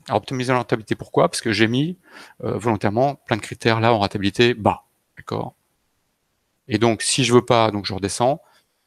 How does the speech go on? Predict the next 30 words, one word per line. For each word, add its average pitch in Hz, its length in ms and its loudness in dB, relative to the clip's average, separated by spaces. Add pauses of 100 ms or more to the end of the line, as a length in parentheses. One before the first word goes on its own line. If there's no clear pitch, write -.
(100)
je 127 240 -6
peux 117 200 2
soit - 240 0
aller 98 140 2
là, 104 380 2
soit 113 640 -2
continuer 107 380 -8
de 107 40 0
toute - 160 -16
façon 110 340 -10
d'aller 104 300 -2
sur - 240 -8
les 92 160 -6
autres 123 340 -2 (680)
euh, - 180 -12
si, - 340 -4
euh, 95 200 0
le, - 460 -10
si - 180 -2
ça 104 180 2
me, 101 280 -6
si - 180 -8
ça - 160 -4
me, 107 140 -12 (340)
si - 180 0
l'envie 113 200 2
m'en 110 120 -2
prend. - 220 -18 (1400)
Revenons 175 340 4
sur 208 720 4